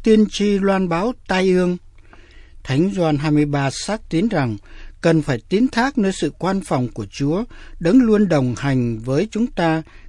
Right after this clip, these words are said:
cả trong những nghịch cảnh. Chúa có thể mang lại những kế hoạch sâu xa hơn và không thể lường trước được. Đức Thánh Cha nói thêm rằng, dân Chúa học cách nhìn, tín thác,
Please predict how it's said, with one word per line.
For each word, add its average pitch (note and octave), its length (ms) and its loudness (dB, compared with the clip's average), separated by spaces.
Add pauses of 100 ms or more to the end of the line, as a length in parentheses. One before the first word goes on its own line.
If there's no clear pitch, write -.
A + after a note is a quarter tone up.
cả A#2 280 -2
trong E3+ 220 0
những A3 160 2
nghịch D3+ 220 0
cảnh. G#2+ 320 -6 (640)
Chúa B3+ 140 0
có C#4+ 140 0
thể D3 180 -2
mang G#3 340 0
lại D#3+ 280 -2
những F3+ 140 2
kế A#3 160 -2
hoạch G3 260 -2
sâu F3+ 300 -4
xa F3+ 280 -4
hơn F3+ 360 -2 (300)
và C3+ 280 -2
không G3+ 220 -4
thể A#2+ 200 -4
lường B2+ 380 0
trước A3+ 240 -2
được. B2+ 240 -4 (1200)
Đức F#3 140 -4
Thánh G3+ 160 0
Cha D#3 200 0
nói C#3+ 240 0
thêm D#3+ 220 0
rằng, B2+ 280 -4 (400)
dân F#3+ 280 2
Chúa F#3+ 400 2
học C#3 180 -2 (100)
cách A3+ 120 -4 (100)
nhìn, C3 400 2 (220)
tín G3 260 2
thác, G#3+ 280 -4